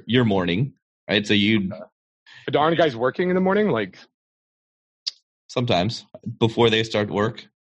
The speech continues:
Speaker 1: right? If I jump on a call with someone at seven A M their time, it's five P M for me.
Speaker 2: Oh, I see. So they gotta wake up before they start the day, and I get you.
Speaker 1: Occasionally I can do it the other way where it's later, right? So if I do ten P M their time, it's eight A M for me.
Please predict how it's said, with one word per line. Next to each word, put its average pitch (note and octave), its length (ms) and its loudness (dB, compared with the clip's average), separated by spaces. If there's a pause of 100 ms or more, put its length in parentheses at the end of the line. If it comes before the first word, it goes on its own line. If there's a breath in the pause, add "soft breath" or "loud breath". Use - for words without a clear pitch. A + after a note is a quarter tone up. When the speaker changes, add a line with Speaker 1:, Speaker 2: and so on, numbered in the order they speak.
(160)
Speaker 1:
right? - 360 -2
If A2 120 -8
I G2+ 140 2
jump G2 200 -2
on F#2 80 0
a F#2+ 60 -2
call F#2+ 200 0
with F#2+ 80 -4
someone F#2+ 240 -2
at E2+ 120 -4 (360)
seven G2 340 -2
A F#2 140 0
M F#2 120 -2
their F2+ 160 0
time, F2+ 400 -2 (360 loud breath)
it's - 140 -14
five F2+ 260 0
P F2 140 -2
M F2 80 -2
for F2 120 -8
me. F2 340 -4
Speaker 2:
Oh, C#3 680 0
I B2 100 2
see. A#2+ 120 -10
So G#2 80 -14
they A#2+ 80 -2
gotta A#2+ 160 2
wake A#2 220 0
up A2+ 120 -2
before A2 400 -6
they G#2+ 140 -2
start G2+ 240 -4
the A2 80 -8
day, G#2 220 0
and F#2+ 220 -4 (200)
I A#2+ 140 0
get G2+ 280 -4
you. F#2+ 180 -6 (140)
Speaker 1:
Occasionally C#3 440 2
I A#2 60 0
can A#2 140 -2
do G#2+ 120 0
it G2+ 100 0
the G2+ 100 0
other G2 140 2
way G2 220 2
where F#2+ 280 -2
it's F#2 140 -6
later, F#2+ 480 0 (440)
right? F#2 260 0
So F#2 280 0
if F2+ 80 -4
I F#2 140 0
do F2+ 500 0 (540)
ten G2 220 0
P F#2 180 0
M F2+ 160 0
their F2 160 2
time, F2+ 260 0
it's E2+ 200 -6
eight F2 120 2
A E2+ 100 0
M F2 120 -2
for F2 120 -8
me. F2 260 -4